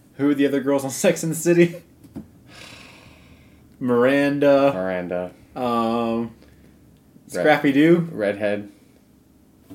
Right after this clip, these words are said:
Speaker 2: Um, ugh, Scrappy-Doo's not a part of Sex and the City, no.
Speaker 1: <laughs> I guess my late night T V shows <laughs> blended together in a fit of,
Speaker 2: I mean,
Speaker 1: uh,
Speaker 2: I've seen a few
Speaker 1: insomnia.
Speaker 2: episodes, and, uh, I've never, I don't remember Scrappy being there.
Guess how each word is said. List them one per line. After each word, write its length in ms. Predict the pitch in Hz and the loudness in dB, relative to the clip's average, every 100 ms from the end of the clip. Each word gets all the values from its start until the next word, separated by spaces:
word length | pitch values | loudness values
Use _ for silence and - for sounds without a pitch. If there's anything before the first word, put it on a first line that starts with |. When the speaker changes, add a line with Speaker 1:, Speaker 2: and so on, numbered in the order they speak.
| - - - _ - - | -20 -20 -20 _ -14 -6
Speaker 2:
Um, 540 | 104 104 101 101 - | -2 0 -2 -4 -6
ugh, 340 | 120 - - - | -8 -8 -16 -14
Scrappy-Doo's 560 | - 160 147 127 127 | 4 6 6 2 0
not 160 | 127 110 | 2 4
a 40 | |
part 140 | 117 113 | 4 2
of 60 | |
Sex 240 | - 113 - | -2 -4 -2
and 100 | 107 | -2
the 40 | |
City, 160 | 113 98 | 0 2
no. 280 | 254 - - - - - _ _ _ | 2 0 -6 -16 -20 -20 _ _ _
Speaker 1:
<laughs> 560 | _ _ - _ _ - | _ _ -20 _ _ -6
I 60 | 113 | 0
guess 240 | 120 - | 0 0
my 140 | 113 | -4
late 160 | 107 117 | -4 -4
night 200 | 110 104 | -6 -6
T 140 | 117 | -4
V 180 | 107 110 | -4 -4
shows 380 | 101 117 107 - | -4 2 2 2
<laughs> 40 | 131 | -6
blended 400 | 123 127 127 117 | -4 -2 -2 -4
together 400 | 117 127 127 135 | 0 2 2 -2
in 180 | 127 | -2
a 160 | 117 113 | -2 -4
fit 340 | 110 - 127 | -8 -6 0
of, 120 | 117 120 | 0 4
Speaker 2:
I 80 | |
mean, 140 | 165 175 | 6 6
Speaker 1:
uh, 60 | |
Speaker 2:
I've 80 | 180 | 4
seen 180 | - 208 | 2 0
a 60 | 151 | 0
few 260 | 175 151 | 2 2
Speaker 1:
insomnia. 480 | 127 - 120 101 104 | 2 0 -2 -2 -2
Speaker 2:
episodes, 200 | 107 - - - - | -6 -10 -20 -20 -10
and, 380 | 117 113 110 104 | -4 0 0 0
uh, 300 | 107 107 101 95 | 0 2 2 2
I've 100 | 104 | 2
never, 300 | 117 110 110 | 2 0 0
I 60 | 120 | 0
don't 100 | 135 | 0
remember 240 | 117 104 | -2 -4
Scrappy 380 | - - 76 64 | -6 -6 -6 -8
being 300 | - - - | -12 -14 -16
there. 460 | - - _ - | -20 -20 _ -20